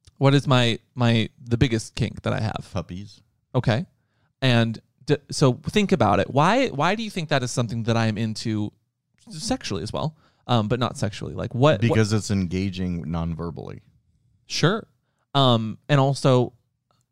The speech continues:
Speaker 1: dogs are the fucking most emotional beings that you can tell exactly what's going on the very second that you either make it excited or sad or, I think that the reason I'm really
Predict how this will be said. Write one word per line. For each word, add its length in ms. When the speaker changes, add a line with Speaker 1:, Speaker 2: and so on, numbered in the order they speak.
Speaker 1:
dogs 440
are 80
the 100
fucking 380
most 320
emotional 480
beings 400
that 100
you 100
can 120
tell 260
exactly 400
what's 200
going 280
on 260
the 100
very 200
second 340
that 100
you 180
either 280
make 200
it 60
excited 580
or 200
sad 560
or, 280
I 260
think 440
that 160
the 100
reason 360
I'm 200
really 240